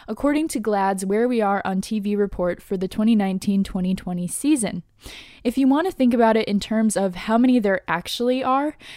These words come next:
it's about one, maybe two per show. Coincidentally, the less popular a show is, the more L G B T characters they seem to be able to get away with.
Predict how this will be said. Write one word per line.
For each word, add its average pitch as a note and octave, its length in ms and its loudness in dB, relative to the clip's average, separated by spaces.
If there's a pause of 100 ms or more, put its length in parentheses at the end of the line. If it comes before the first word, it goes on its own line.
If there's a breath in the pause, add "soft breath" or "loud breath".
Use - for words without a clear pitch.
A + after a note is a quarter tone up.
(140 loud breath)
it's D#4 140 -2
about F4+ 220 4
one, C#4+ 560 2
maybe C4+ 200 4
two A#3+ 640 0
per B3 160 0
show. - 320 -4 (720 loud breath)
Coincidentally, A#3 800 2
the F#3+ 280 2
less G3 300 0
popular G3+ 540 0
a G3 40 0
show F#3+ 300 0
is, B3+ 300 4
the C4+ 140 0
more C#4+ 280 2
L C#4 120 0
G C4+ 100 -2
B C#4 160 0
T C4+ 200 -2
characters B3 520 -2
they A3 120 0
seem A3+ 280 0
to G#3+ 80 -2
be G#3 140 -2
able G3+ 120 -4
to G3 80 -6
get G3 140 -4
away G#3 240 -2
with. - 340 -4